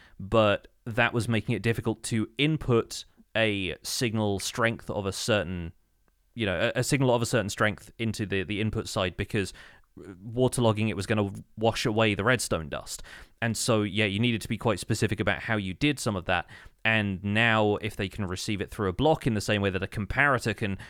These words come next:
read a signal through a block or read how much cake is left on the other side of a wall, then, like, if it works that way, perfect. And they, they've got a couple of other really nice quality of life changes in there as well. Uh, the cooldown being faster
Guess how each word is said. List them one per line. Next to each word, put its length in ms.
read 260
a 60
signal 440
through 300
a 40
block 300
or 100
read 160
how 140
much 220
cake 340
is 140
left 280
on 80
the 100
other 100
side 200
of 80
a 40
wall, 400
then, 400
like, 200
if 100
it 120
works 240
that 200
way, 240
perfect. 540
And 420
they, 260
they've 200
got 100
a 40
couple 220
of 60
other 160
really 280
nice 260
quality 340
of 80
life 200
changes 360
in 100
there 120
as 120
well. 280
Uh, 240
the 140
cooldown 760
being 380
faster 600